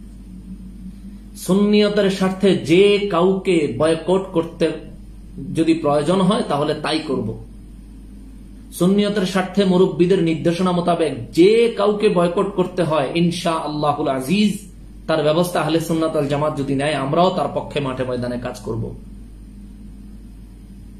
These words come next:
অতএব সতর্ক হন। আমার হাসান আজহারি ভাইকে আমি কথা বলেছিলাম গত কয়েকদিন আগে, ঈদের আগে।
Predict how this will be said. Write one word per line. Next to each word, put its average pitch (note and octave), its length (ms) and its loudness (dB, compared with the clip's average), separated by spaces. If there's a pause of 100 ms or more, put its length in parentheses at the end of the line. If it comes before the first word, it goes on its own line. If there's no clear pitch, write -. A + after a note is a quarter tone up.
(2000)
অতএব C#3+ 340 0
সতর্ক C#3 420 -4
হন। A#2 360 0 (2250)
আমার C#3+ 180 -2
হাসান D3+ 320 -2
আজহারি D3 340 2
ভাইকে E3 540 0 (1400)
আমি C#3 200 -2
কথা D3+ 200 0
বলেছিলাম C#3+ 480 0
গত B2 400 -2
কয়েকদিন B2+ 340 -4
আগে, A#2+ 220 -4
ঈদের C3 320 -2
আগে। A#2 400 -4